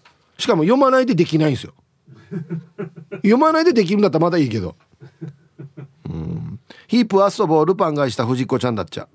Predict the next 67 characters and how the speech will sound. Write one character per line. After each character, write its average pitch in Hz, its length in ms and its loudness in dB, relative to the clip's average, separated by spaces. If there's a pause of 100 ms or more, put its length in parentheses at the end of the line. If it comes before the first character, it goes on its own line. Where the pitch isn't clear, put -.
(180)
こ - 100 -8
ん 101 40 -2
に 90 60 -4
ち - 80 -10
は。 82 180 -6 (580)
う 135 40 -4
ー 135 40 2
ん、 135 480 2 (180)
こ 240 180 4
う 240 40 4
見 214 140 4
え 151 100 2
て 135 160 0
苦 160 220 2
手 190 100 0
だ 156 100 0
っ - 80 -6
ち 123 120 -4
ゃ。 82 160 -6 (360)
私 135 300 -2
も 180 120 4
愛 190 140 0
ち 175 100 -2
ゃ 156 40 2
ん 139 60 -4
と 139 80 -2
一 123 80 0
緒 143 160 -2
で 131 220 0
説 165 240 -4
明 165 160 2
書 147 120 0
は 165 60 2
ま 160 140 0
ず 143 80 -10
最 147 160 -2
初 143 140 -2
に 147 80 0
捨 - 80 -8
て 143 120 0
る。 107 180 -4 (180)
<laughs> - 160 -2
な 170 160 0
ん 185 180 -8
で 170 180 -6
よ 294 100 -2
や。 104 200 -4 (1600)
あ 247 140 0
と 330 100 2
は 240 80 0
適 330 240 -4
当 277 140 2
に 208 80 2
す 151 120 0
る 190 80 2
け 156 100 4
ど、 135 200 0 (400)
メ 208 160 2
カ 277 120 0
は 233 140 0
ス - 120 -4
ト 302 100 2
レ 233 100 2
ス 175 140 -2
に 180 100 4
な 170 120 2
る。 143 420 0